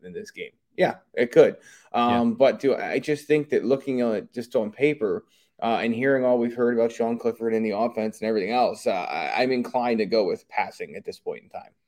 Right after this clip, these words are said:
Speaker 2: What are the odds? Do you have, do you have a, is, how, how did, how would that work? Is there an over under? Do you have to bet a line on that for pa-, for rushing or passing touchdowns?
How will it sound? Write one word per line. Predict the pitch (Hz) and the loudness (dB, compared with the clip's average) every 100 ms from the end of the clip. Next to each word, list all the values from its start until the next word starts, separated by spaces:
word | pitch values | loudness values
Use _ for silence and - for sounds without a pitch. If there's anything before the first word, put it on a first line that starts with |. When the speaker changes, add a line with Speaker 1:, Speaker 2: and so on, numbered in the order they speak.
| _ _ _ | _ _ _
Speaker 2:
What | 143 185 | 0 2
are | |
the | 180 175 | 2 4
odds? | 165 147 110 95 | 4 2 -2 -12
Do | - | -6
you | 147 | 0
have, | 151 143 117 | 2 2 -2
do | 139 | -4
you | |
have | 143 127 | -2 0
a, | 123 120 117 107 | 0 0 -2 -4
is, | 131 | -6
how, | - 170 | 0 2
how | 151 160 | 2 0
did, | 190 | 0
how | 156 180 | 0 0
would | 185 | 0
that | 170 156 | -2 -2
work? | 151 127 | -2 -4
Is | 113 | -6
there | 131 | -6
an | 131 | -4
over | 135 117 | -8 -4
under? | 160 175 185 180 | -4 -2 0 0
Do | 175 _ _ - | -4 _ _ -6
you | |
have | 143 | -6
to | - | -4
bet | 127 117 | -4 -2
a | |
line | 107 120 139 156 165 | -4 -2 0 0 0
on | 160 156 | -2 0
that | 160 160 - - | -2 -2 -6 -12
for | - 123 | -10 -6
pa-, | 143 127 | -6 -8
for | 110 131 | -8 -6
rushing | 123 143 147 135 | -4 -4 -6 -8
or | 117 123 | -8 -8
passing | 135 131 - 135 | -6 -6 -8 -8
touchdowns? | 135 - 139 135 135 | -8 -4 -4 -4 -8